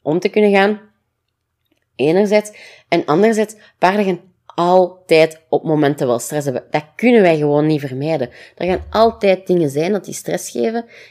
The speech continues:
Denk bijvoorbeeld aan een verhuis dat noodzakelijk is. Aan een, een dierenartsbezoek dat gewoon ook een, een noodsituatie is, om het zo te zeggen. Ehm,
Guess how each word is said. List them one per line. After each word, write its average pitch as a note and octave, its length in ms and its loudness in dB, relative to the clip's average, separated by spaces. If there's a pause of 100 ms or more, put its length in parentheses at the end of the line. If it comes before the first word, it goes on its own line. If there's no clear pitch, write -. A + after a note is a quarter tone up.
Denk F3+ 180 0
bijvoorbeeld E3 440 0
aan D3+ 160 0
een D3+ 100 -2
verhuis C3+ 480 -4
dat D#3 160 0
noodzakelijk D#3 720 -4
is. F#3+ 220 -14 (420)
Aan C3 340 -2
een, C#3 340 -2 (480)
een D#3 120 -4
dierenartsbezoek E3 920 -4
dat C#3+ 220 -2
gewoon C#3 440 -2 (440)
ook D#3 320 0 (640)
een, D3 220 -8
een C3 360 -10 (540)
noodsituatie F3 840 -4
is, E3+ 140 -10
om - 80 -6
het E3+ 120 -6
zo E3+ 100 -10
te D3+ 120 -8
zeggen. D#3+ 360 -4 (420)
Ehm, C3 200 -14